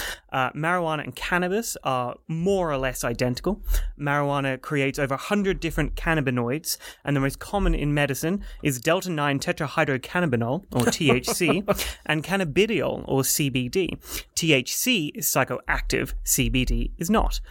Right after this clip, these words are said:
Medical marijuana is not psychoactive. The only other useful term in this space is hemp. Hemp is non-psychoactive and has been used for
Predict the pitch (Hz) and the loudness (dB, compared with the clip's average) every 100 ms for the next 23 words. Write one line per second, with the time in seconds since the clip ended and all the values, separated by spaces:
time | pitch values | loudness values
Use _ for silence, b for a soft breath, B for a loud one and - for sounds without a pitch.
0 | B B 139 160 180 160 139 127 120 123 | B B -2 0 0 -2 0 0 0 -2
1 | 135 - _ 180 196 226 - - 131 - | -4 -10 _ -4 0 0 -2 -4 -4 -2
2 | - - - - - - - 151 170 175 | -2 -2 -8 -8 -12 -16 -4 0 2 0
3 | - 170 160 139 123 - 123 175 190 135 | -2 -2 0 -2 -4 -4 -4 2 2 2
4 | 120 123 123 127 143 - 247 240 - B | 0 -2 -2 0 0 0 0 -2 -4 B
5 | B - 196 190 151 156 175 190 - 147 | B -4 -2 0 -2 0 0 0 -2 -2
6 | 135 120 117 123 117 143 127 139 139 131 | 0 -2 -2 -6 -2 0 0 0 0 -2
7 | - 139 123 | 0 0 0